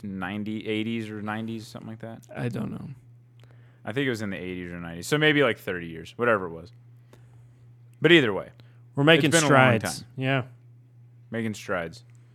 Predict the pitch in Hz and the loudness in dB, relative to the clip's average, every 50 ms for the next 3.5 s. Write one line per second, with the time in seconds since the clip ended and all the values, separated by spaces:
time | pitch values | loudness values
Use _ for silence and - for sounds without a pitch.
0 | _ - - _ - - - - 131 135 139 143 143 139 135 131 127 127 127 120 | _ -20 -20 _ -20 -20 -10 -4 -2 0 2 4 4 4 2 2 2 2 2 0
1 | - - - - - 113 104 101 98 92 95 101 101 - - - - 98 95 90 | -2 -6 -12 -10 -8 -6 -6 -6 -6 -6 -4 -4 -4 -4 -4 -10 -10 -8 -8 -8
2 | 85 85 82 78 - - _ _ - - - - - - - - _ _ - - | -8 -10 -12 -14 -16 -18 _ _ -20 -20 -20 -20 -20 -20 -20 -20 _ _ -16 -16
3 | - - - - - - - 196 - | -16 -16 -16 -18 -18 -16 -14 -14 -16